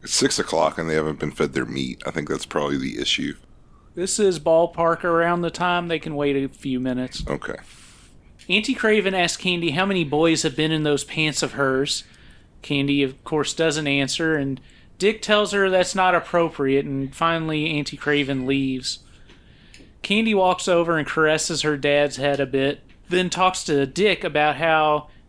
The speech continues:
Speaker 2: Auntie Craven doesn't seem to, uh, be respecting his needs. Dick kind of hems and haws a bit about it and finally says that they need to worry about her father for now.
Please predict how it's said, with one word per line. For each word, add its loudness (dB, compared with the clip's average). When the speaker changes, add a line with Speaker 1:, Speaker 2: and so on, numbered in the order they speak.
Speaker 2:
Auntie -2
Craven 0
doesn't 0
seem 0
to, 2
uh, 4
be -2
respecting 0
his -2
needs. -2
Dick 2
kind 0
of 4
hems 0
and 0
haws 0
a -2
bit 2
about 4
it 2
and -4
finally -2
says 2
that 2
they 2
need -2
to 4
worry 4
about 2
her 0
father 0
for -6
now. -6